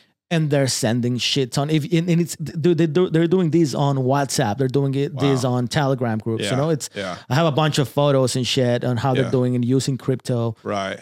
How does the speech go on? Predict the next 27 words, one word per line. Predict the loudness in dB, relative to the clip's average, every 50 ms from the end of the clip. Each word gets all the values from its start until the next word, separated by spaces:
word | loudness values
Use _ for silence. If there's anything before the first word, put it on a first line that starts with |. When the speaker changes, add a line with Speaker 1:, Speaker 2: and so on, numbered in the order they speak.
| -14 _
Speaker 1:
you | -4 -4 -2
know, | -2 -2 -4
to, | -2 -2 0 0 0 0 0 -2 -6 -10 _
to | -6 -4
deal | -2 0 0 0 0
with | 0
all | 2 2 4
Speaker 2:
What | 4 4
Speaker 1:
this | 4 2
Speaker 2:
is | 4
the | 2 2
Speaker 1:
shit. | 2
Speaker 2:
advantage | 4 2 4 4 4 4 2 2 2 0
if | 0 0
you're, | 2 2 2 4 4 4 4
uh, | 4 4 2 2 2 2 2 0
you | 0 0 0
know, | 0
Sinaloa, | 0 2 2 2 2 4 4 4 4 4 4 2 2 2
C | 0 0 0 2
J | 2 2 4 4
N | 2 2 0
G? | 0 0 2 0 0
What | 0 0 2 2
is | 2 2
the | 2 2
advantage | 2 2 2 2 2 2 0 0 0 -2